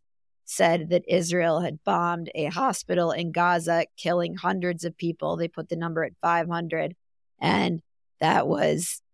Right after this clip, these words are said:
everywhere in the media until hours later,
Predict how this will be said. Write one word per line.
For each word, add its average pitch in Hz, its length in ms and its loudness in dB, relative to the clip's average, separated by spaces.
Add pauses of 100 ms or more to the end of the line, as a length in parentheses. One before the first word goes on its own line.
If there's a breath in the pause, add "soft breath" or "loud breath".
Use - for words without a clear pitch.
(600)
everywhere 180 840 4
in 156 120 -2
the 170 80 -2
media 165 600 2 (340)
until 165 320 2
hours 170 540 0
later, 165 480 2